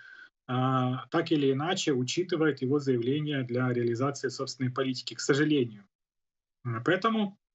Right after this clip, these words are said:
э, я думаю, что это элемент соответствующего блефа, и этот элемент показывает, насколько серьезно в России относятся к перспективам того, что,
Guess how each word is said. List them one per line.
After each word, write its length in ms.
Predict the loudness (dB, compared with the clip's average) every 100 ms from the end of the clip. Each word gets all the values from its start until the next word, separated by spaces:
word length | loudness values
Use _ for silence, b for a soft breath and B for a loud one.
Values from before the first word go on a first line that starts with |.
| _ _ -10
э, 120 | -2 2
я 180 | 2
думаю, 220 | 2 0 2
что 140 | 2
это 140 | 4
элемент 380 | 4 4 0 0
соответствующего 720 | -2 0 -2 0 -2 0 0
блефа, 320 | 2 0 0
и 100 | 0
этот 300 | 0 -2 -2
элемент 440 | -2 -2 -4 -6 -10 _ -20 B _ _
показывает, 800 | -2 2 2 2 0 -2 -2 -6 _ _ -8
насколько 380 | -4 -2 0
серьезно 640 | 0 0 0 0 0 -2 -6
в 40 |
России 320 | -6 -2 -2
относятся 520 | -2 -2 -4 -4 -4
к 80 | -4
перспективам 720 | -4 -4 -4 -2 2 2 0
того, 260 | 0 0 0
что, 320 | 0 -2